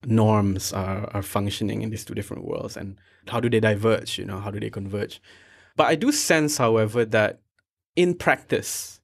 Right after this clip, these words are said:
right, there is a different mode of appreciating others, at least in, in the Malay context, right? I mean, we use the example of Raya, right? Um, we use the example of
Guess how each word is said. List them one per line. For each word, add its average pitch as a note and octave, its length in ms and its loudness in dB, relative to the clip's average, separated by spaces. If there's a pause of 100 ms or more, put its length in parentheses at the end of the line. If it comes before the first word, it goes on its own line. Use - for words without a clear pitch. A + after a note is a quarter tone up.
(140)
right, A2+ 260 -6 (340)
there A#2+ 260 4
is B2 120 0
a B2 60 0
different B2 440 0
mode A2 400 2
of G#2 320 -2
appreciating G#2 600 -6
others, G2 540 -8 (680)
at A#2+ 120 2
least B2 240 4
in, A2 120 4
in G#2 160 2
the G#2 60 2
Malay G2+ 260 0
context, - 680 -4
right? - 260 -2
I G#2+ 40 0
mean, A2 200 6
we G#2+ 80 6
use G#2+ 260 4
the G2+ 140 4
example G2 440 2
of F#2+ 80 0
Raya, G2 420 4 (540)
right? - 440 -4
Um, F#2 320 2
we G2 100 0
use G2+ 200 4
the G2+ 80 4
example G2 600 0
of F#2 420 -4